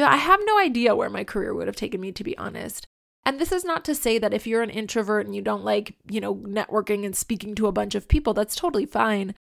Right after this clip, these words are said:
But I do highly encourage you to, if you're sitting somewhere, you know, sitting at a table for lunch, ask them what their names are, ask the people beside you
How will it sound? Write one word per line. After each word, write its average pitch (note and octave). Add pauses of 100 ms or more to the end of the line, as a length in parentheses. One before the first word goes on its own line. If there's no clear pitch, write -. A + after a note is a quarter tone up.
(140)
But A#3+
I A#3+
do D4+
highly A3+
encourage A#3+
you G3
to, G#3+
if A#3
you're A#3+
sitting F#4
somewhere, G3+
you A3+
know, G#3
sitting B3+
at B3+
a B3
table B3
for A#3+
lunch, A#3 (100)
ask C#4+
them D4+
what D4+
their D4
names E4
are, G#3+
ask -
the B3+
people B3+
beside C#4+
you G3